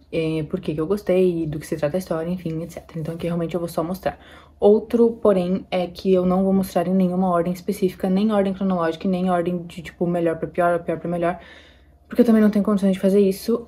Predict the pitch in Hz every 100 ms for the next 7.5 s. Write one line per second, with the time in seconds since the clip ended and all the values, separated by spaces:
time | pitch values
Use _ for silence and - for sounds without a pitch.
0 | - 175 175 175 170 - 190 185 - 175
1 | 175 - - 196 170 170 185 190 190 185
2 | 185 175 170 180 180 180 175 185 202 202
3 | 269 202 202 220 208 185 185 190 190 196
4 | 180 175 185 185 185 - 170 175 - -
5 | 185 208 208 190 190 190 180 190 - 156
6 | 151 - 160 165 170 - 147 147 165 160
7 | 147 147 208 170